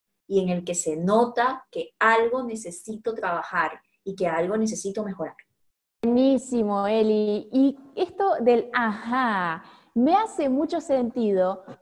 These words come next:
Speaker 2: porque también nos pasa mucho en la vida que decimos, "Esto es así". Ajá, no, pero esto es así. Muchas veces afirmamos que las cosas son como nosotros las pensamos.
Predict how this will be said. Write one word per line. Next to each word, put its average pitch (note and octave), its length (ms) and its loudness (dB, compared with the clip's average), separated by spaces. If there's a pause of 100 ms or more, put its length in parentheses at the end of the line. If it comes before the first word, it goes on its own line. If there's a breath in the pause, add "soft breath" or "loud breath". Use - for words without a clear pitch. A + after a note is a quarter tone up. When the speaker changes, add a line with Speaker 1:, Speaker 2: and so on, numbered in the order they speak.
(100)
Speaker 2:
porque G4+ 480 0
también A3 720 0
nos B3+ 280 -4
pasa F#4+ 360 -2
mucho C#4 360 -2
en A#3 80 -2
la G#3 140 -2
vida F#3 420 -4 (480 soft breath)
que F#4 160 4
decimos, E4 680 0 (420)
"Esto G#4+ 300 0
es C#4+ 120 2
así". G#3+ 560 0 (960)
Ajá, B3 640 2
no, B3 260 4
pero A3+ 160 4
esto F4+ 340 2
es C#4+ 220 4
así. G#3+ 760 0
Muchas E4+ 280 0
veces E4+ 280 -2
afirmamos C#4 760 2
que A3+ 100 -2
las G#3 120 -4
cosas C#4 360 -2 (420 soft breath)
son C#4+ 300 0
como D4 180 2
nosotros C4 420 0
las B3 180 -2
pensamos. F#3 840 -4